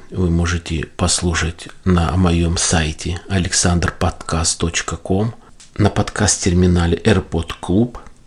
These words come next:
под F M, Podster. У меня имеются ссылки ВКонтакте, Фейсбуке и в iTunes. К великому сожалению,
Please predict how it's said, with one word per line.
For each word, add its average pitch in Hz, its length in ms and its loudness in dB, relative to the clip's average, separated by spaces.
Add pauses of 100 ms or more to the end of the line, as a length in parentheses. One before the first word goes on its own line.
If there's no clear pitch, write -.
(140)
под 87 340 2
F 92 280 0
M, 107 320 2 (200)
Podster. - 540 0 (320)
У 110 60 4
меня 104 360 6
имеются 90 500 4
ссылки 90 680 0
ВКонтакте, 101 880 -2 (400)
Фейсбуке 95 720 2
и 98 420 2
в 92 220 -2 (160)
iTunes. 87 1000 -2 (320)
К - 80 -4
великому 104 400 6
сожалению, 90 800 4